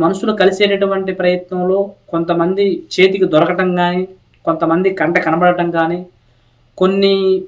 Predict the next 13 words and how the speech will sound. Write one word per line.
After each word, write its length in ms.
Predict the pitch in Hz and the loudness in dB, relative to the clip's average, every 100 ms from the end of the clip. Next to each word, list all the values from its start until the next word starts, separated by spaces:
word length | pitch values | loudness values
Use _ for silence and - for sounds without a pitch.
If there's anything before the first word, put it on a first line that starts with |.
| - | -2
ఫిజికల్ 360 | 185 190 226 220 190 | -2 2 0 2 2
కాంటాక్ట్స్ 420 | 196 196 196 - | 2 0 0 -2
కోసం 280 | 196 196 202 196 185 | 0 2 2 2 0
ఒక 80 | 170 | 0
మనిషిని 300 | 180 180 196 185 | 0 0 -2 2
కలిసే 260 | 185 190 190 | 2 2 2
దానికోసం 460 | 185 185 180 180 180 180 | 0 0 -4 -4 -4 -4
చేసే 240 | 175 180 170 | -4 -4 0
ప్రయత్నాలలో 580 | 175 185 185 180 175 175 180 | 0 0 -2 0 0 0 0
కూడా 140 | 180 170 | 2 2
లేనిపోయినటువంటి 640 | 185 185 180 175 175 165 - | 2 0 -2 -2 -4 -4 -2
సమస్యలు, 420 | 175 175 185 175 156 | -4 -2 -2 0 0
ఇబ్బందులు, 420 | 156 170 180 175 | 0 0 -2 -4